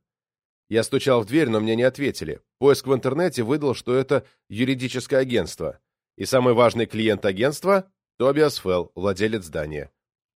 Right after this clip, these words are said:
Возможно, это случайное совпадение? Возможно. Остановка записи.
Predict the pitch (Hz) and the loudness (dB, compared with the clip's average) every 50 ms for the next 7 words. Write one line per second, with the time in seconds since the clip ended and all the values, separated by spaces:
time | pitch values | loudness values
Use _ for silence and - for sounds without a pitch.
0 | _ _ _ _ _ - 127 175 190 170 185 196 185 151 180 185 - 165 - - | _ _ _ _ _ -4 0 2 2 2 2 2 0 2 0 0 -2 -2 -2 -2
1 | 180 165 170 180 165 160 156 135 - 147 - - 156 147 151 202 202 160 110 85 | 0 0 2 2 2 2 2 0 0 -2 -2 -2 -2 0 0 0 0 0 0 -4
2 | 73 60 - _ _ _ _ _ _ _ - 127 175 180 151 139 107 85 73 - | -4 -8 -12 _ _ _ _ _ _ _ 0 2 2 2 4 2 0 -2 -2 -6
3 | 76 69 - _ _ _ _ _ _ _ _ _ _ 101 101 - 117 107 117 131 | -12 -18 -18 _ _ _ _ _ _ _ _ _ _ -6 -4 -2 0 0 0 0
4 | 123 - 139 104 101 90 - - - - - - | 0 -2 -2 0 0 0 0 -2 -8 -14 -14 -16